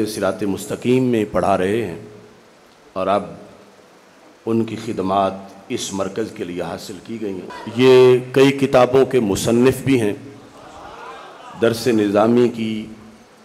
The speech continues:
کئی اہم کتابوں کی شرح بھی انہوں نے لکھی ہے اور اس سال یہاں انشاءاللہ درس نظامی کی تدریس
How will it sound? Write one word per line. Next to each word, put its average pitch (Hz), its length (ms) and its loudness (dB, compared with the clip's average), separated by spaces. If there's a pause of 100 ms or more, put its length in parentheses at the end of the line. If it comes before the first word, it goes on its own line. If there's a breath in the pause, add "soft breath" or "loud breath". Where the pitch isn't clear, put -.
(600)
کئی 123 380 0
اہم 131 400 2
کتابوں 117 600 2
کی 110 340 -10
شرح 127 340 2
بھی 110 160 -2
انہوں 107 140 4
نے 92 120 2
لکھی 95 400 -4
ہے 82 60 -6 (1500)
اور 101 160 -2
اس 107 80 -4
سال 98 400 -4 (840)
یہاں 101 340 -2
انشاءاللہ 87 680 0 (760)
درس 98 260 -4
نظامی 92 540 0
کی 80 240 -10 (1120)
تدریس 95 500 -2